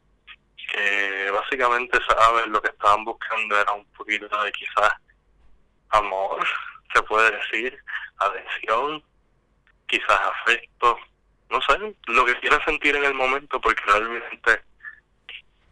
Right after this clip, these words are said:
es la emoción que le quiero dar a la persona mientras esté leyendo. Pero, pues, se puede ver como literalmente hay personas que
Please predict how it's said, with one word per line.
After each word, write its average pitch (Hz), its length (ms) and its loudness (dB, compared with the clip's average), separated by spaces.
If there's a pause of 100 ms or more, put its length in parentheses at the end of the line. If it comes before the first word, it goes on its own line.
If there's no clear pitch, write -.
(220)
es 123 80 0
la 117 80 6
emoción 113 400 2
que 110 100 2
le 110 120 4
quiero 110 180 4
dar 107 120 8
a 107 80 4
la 107 120 6
persona 107 400 2
mientras 101 320 0
esté 98 240 -4
leyendo. 110 440 0 (1400)
Pero, 98 760 0 (380)
pues, 175 120 -2 (240)
se 113 80 4
puede 117 260 6
ver 135 220 4
como 120 280 2
literalmente 113 920 2 (460)
hay 101 120 2
personas 110 600 0 (140)
que 92 400 -4